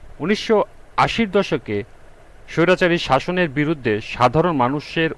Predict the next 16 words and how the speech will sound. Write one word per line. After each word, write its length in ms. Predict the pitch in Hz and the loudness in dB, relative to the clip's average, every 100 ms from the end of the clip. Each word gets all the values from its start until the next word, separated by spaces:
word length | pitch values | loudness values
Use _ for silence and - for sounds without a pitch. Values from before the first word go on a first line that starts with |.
| 135 | 0
ঐক্য 340 | 131 - - 165 - - | 0 -2 -6 -4 -4 -4
ও 100 | 117 117 110 - | -2 0 -4 -4
একই 280 | 135 220 226 170 | 0 2 2 2
সঙ্গে 220 | 104 80 - - - - - - - - - - | -4 -6 -12 -20 -20 -20 -20 -20 -20 -20 -8 2
শান্তির 460 | 135 160 - 175 151 | 4 2 2 0 0
বিজয় 480 | 113 120 143 156 - - | -2 -2 2 2 0 -2
ও 80 | 113 - - | -2 -2 0
অপশক্তির 640 | 156 - 190 208 - 208 185 - - | 0 0 0 -2 -4 -4 -4 -8 -4
অবসান 480 | 123 139 165 190 180 | 0 2 2 2 0
কামনায় 560 | - 123 127 127 95 - - - - - | 2 2 4 0 -2 -4 -14 -20 -10 0
ঢাকা 240 | 123 - 139 | 0 4 2
বিশ্ববিদ্যালয়ের 800 | 131 - 180 165 170 160 160 - | 2 -2 -2 0 0 2 2 2
চারুকলা 440 | 147 135 - 135 135 | 2 2 0 0 2
ইনস্টিটিউটের 720 | 107 135 - 147 160 160 160 | 0 -2 -4 -6 -6 -4 -4
উদ্যোগে 500 | - 107 139 127 101 95 - - - - | -4 -4 -2 0 -2 -2 -10 -20 -16 -6
উনিশশো 320 | 156 - 156 | -6 -2 -4